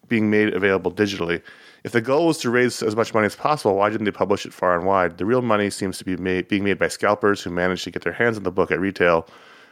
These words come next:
for twenty-nine ninety-nine and are now selling it for two hundred dollars plus on various online outlets.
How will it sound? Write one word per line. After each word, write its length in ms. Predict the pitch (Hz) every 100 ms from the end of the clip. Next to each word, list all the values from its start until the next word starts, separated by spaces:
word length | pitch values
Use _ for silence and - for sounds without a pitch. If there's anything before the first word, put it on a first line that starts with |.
| _
for 100 | -
twenty-nine 320 | 101 92 87
ninety-nine 460 | 85 85 80 82 80 - - _
and 80 | -
are 40 | 90
now 140 | 101
selling 300 | 101 95 90
it 40 | 82
for 80 |
two 60 | -
hundred 120 | 95
dollars 280 | 87 80 80
plus 280 | - 90 80
on 100 | 82
various 340 | 85 87 85 80
online 280 | 87 85
outlets. 440 | 80 82 80 -